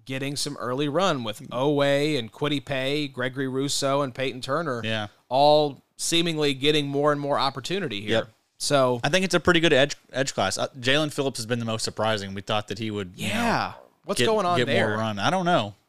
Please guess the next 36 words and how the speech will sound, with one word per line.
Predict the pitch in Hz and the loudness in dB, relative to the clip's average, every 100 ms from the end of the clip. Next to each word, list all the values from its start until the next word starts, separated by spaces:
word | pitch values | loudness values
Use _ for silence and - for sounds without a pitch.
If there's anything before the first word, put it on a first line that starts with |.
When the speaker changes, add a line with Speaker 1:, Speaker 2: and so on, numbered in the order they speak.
| _ | _
Speaker 2:
Very | _ 120 147 | _ 0 0
weird. | 135 139 123 98 - - | 0 -2 -2 -4 -10 -10
Um, | 110 107 104 - | -10 -10 -12 -14
I, | - 104 101 - | -16 -14 -16 -16
I | 110 | -6
guess | 117 117 | -4 -2
they're | 113 | -2
just | 107 101 - _ _ | -4 -6 -8 _ _
being, | 110 117 | -4 -4
co-, | 107 113 | -4 -8
you | 123 | -6
know, | 143 110 101 _ _ _ _ - | -2 -4 -4 _ _ _ _ -4
that | 110 | 0
guy | 113 107 | 2 0
come | 117 | -2
from | 104 107 | -8 -8
the | 95 - - | -10 -12 -12
Belichick | 101 101 104 101 | -6 -6 -6 -8
coaching | 107 101 104 | -8 -8 -10
tree, | 95 101 98 | -8 -8 -8
so | 98 - 95 98 | -10 -12 -10 -8
maybe | 98 98 95 | -6 -6 -8
he's | 101 92 - - _ _ _ _ _ _ _ _ | -8 -6 -6 -8 _ _ _ _ _ _ _ _
Speaker 1:
We | 127 | -6
saw | 135 170 | 2 4
what | 156 156 | 6 4
happened | 156 156 | 2 2
in | 147 | -2
Chase | - 160 143 | 0 0 0
Winovich. | 156 165 107 113 - - _ | -2 -2 -4 -6 -8 -12 _
Speaker 2:
Yeah, | 104 98 | -4 -2
he's | 110 101 | -2 -2
getting | 107 95 | -4 -4
just | 95 90 - - _ | -6 -4 -4 -6 _
iced | - 101 98 - | -6 -4 -2 -2
out. | 98 101 | -2 -2